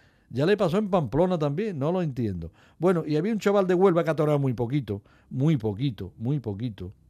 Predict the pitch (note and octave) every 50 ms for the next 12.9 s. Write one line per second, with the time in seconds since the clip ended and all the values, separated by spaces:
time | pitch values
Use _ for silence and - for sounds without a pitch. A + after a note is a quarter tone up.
0 | _ _ _ _ _ _ _ _ _ _ _ _ - A#2 F2+ G#2+ G#2 A#2+ C#3 C#3
1 | C#3+ C#3 B2+ G#2+ A2 B2+ C3+ C3 B2+ A#2 A#2+ A#2 G#2 - C3 A#2 G2 F#2 F#2+ -
2 | - _ _ _ _ _ _ _ _ _ _ _ _ _ _ _ _ _ _ -
3 | E3+ F#3 F#3+ F#3 E3+ - C3+ B2+ A2 B2 B2 C#3 D#3 E3 E3 D#3+ E3+ D#3 - -
4 | A#2+ A#2 A#2 C3+ D#3 D#3 D3 C#3+ D3+ D3+ C3+ D#3 D3+ C3 E3 E3 C#3+ C#3 C3 -
5 | - A#2+ A#2+ B2+ B2+ B2+ B2 A#2+ B2+ B2+ C3 B2+ B2 A2+ F#2+ G#2+ G2+ A2 G2+ -
6 | A2+ G2+ G2+ G2+ F#2 - - A2+ G#2 A2 G#2+ F#2 - A#2+ G#2+ E2 - _ _ _
7 | _ _ _ _ _ _ _ _ - A2+ G#2+ A2 G#2+ F#2 - D3 C#3+ B2+ A#2 A2
8 | G2 G2+ G2+ B2+ C#3+ E3 E3+ D#3+ D#3 D#3 C#3+ C3 C#3 D3 C#3+ D3 C#3+ - _ _
9 | _ _ _ _ _ _ _ _ _ - A2+ A2+ G2+ F#2+ F#2 F#2 F#2 F#2+ F#2 F2
10 | F#2 F#2+ G2 G2+ F#2+ - F#2+ G2 A2 G2+ D2+ D#2+ E2+ G#2 A2+ G2 F#2+ F#2 E2 F2+
11 | E2+ - - _ - - _ _ _ - _ _ _ - G#2+ - - B2+ G2+ E2
12 | - G2+ G2 - G#2+ A2+ B2 C3 C3 A2 - F#2+ - A2 G2 E2+ C#2